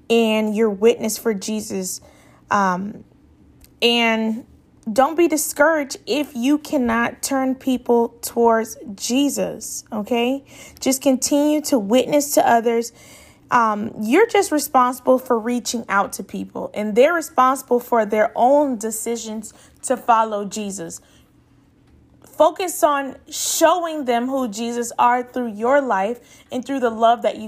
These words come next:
give them. Allow Jesus to work in their hearts and allow them to make the decision, am I gonna follow Jesus? Am I not gonna follow Jesus?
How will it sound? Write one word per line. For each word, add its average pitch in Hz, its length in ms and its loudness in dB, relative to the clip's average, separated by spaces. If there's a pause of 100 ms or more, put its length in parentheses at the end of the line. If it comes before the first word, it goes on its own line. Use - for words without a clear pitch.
(140)
give 240 320 0
them. 196 180 -4 (260)
Allow 247 340 2
Jesus 254 480 -6
to 247 180 -4
work 240 320 -2
in 220 180 -6
their 226 220 0
hearts 214 420 -2
and 220 140 -8
allow 226 320 2
them 240 460 0
to 269 120 -8
make 226 280 -6
the 220 60 -8
decision, 233 720 -4 (440)
am 311 180 0
I 330 80 2
gonna 294 240 2
follow 269 320 2
Jesus? 262 400 -4 (340)
Am 254 200 2
I 233 60 -2
not 214 240 -4
gonna 208 220 -4
follow 180 320 -6
Jesus? - 560 -16